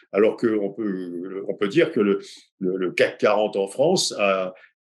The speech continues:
euh, optimise sa rentabilité, mais pas avec, euh, d'ailleurs, le, les entreprises du cac quarante en France sont, sont traditionnellement, traditionnellement détruisent de l'emploi. C'est pas du tout le fait, euh,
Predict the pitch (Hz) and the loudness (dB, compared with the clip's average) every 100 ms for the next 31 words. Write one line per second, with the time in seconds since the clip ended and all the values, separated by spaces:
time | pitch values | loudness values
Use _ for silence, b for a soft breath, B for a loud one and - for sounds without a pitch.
0 | _ _ - 90 87 92 90 104 - 120 | _ _ -14 -8 -4 -4 -2 -2 -2 -2
1 | 120 123 120 - 101 104 98 98 98 101 | 0 2 2 2 2 2 2 0 0 -2
2 | 127 175 143 92 139 139 113 117 117 104 | 4 6 6 2 2 4 4 0 -2 0
3 | 98 92 95 92 87 b - 101 - 113 | 2 2 2 0 -4 b -8 -6 0 0
4 | 107 107 95 107 90 95 87 87 92 151 | 0 -2 0 0 0 0 -2 -4 -4 0
5 | 185 - 95 90 - 95 98 - 92 92 | 2 0 -6 -10 -10 -8 -4 -2 -2 -2
6 | 98 92 92 160 160 95 92 - - 101 | 0 0 0 0 -2 -6 -10 -4 -4 -2
7 | 139 160 123 131 - 185 - 95 87 87 | -2 0 2 0 2 0 0 -2 0 -2
8 | - - - - 151 123 143 175 131 - | -6 -8 -6 -4 -2 -2 -2 0 2 2
9 | 143 147 107 | 0 0 -2